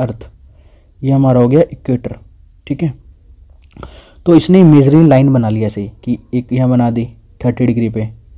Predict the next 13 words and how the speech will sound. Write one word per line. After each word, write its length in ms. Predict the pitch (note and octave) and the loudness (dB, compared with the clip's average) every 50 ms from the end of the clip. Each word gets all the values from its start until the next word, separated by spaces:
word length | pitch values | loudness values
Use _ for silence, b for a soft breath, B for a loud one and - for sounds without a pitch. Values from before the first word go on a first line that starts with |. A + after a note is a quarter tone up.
| _ _ _ - | _ _ _ -14
एक 160 | B2+ B2+ - | -14 -10 -6
थोड़ा 140 | C#3 B2 A#2+ | -2 -2 -2
उसके 220 | A2+ - - - | -2 -4 -6 -8
ऊपर 160 | B2 B2 A#2+ A#2+ A2+ | -6 -4 -4 -4 -4
बना 220 | A#2+ A#2 A#2 A2 G#2+ | -4 -4 -4 -4 -4
दी, 160 | A2 A2 A2 - - - _ _ | -4 -6 -8 -10 -18 -20 _ _
फिर 180 | - - B2 A#2+ | -10 -6 -4 -4
एक 140 | A#2 - | -4 -2
और 120 | B2 A#2 A2 | -4 -4 -4
बना 220 | A2 A2 G#2+ G#2 | -4 -4 -6 -6
दी, 160 | G#2 G#2 A2 - - _ _ _ _ _ _ _ _ _ _ _ | -8 -10 -12 -14 -18 _ _ _ _ _ _ _ _ _ _ _
ठीक 120 | - D3 D#3 | -10 -6 -6
है। 140 | D#3 B2 | -6 -6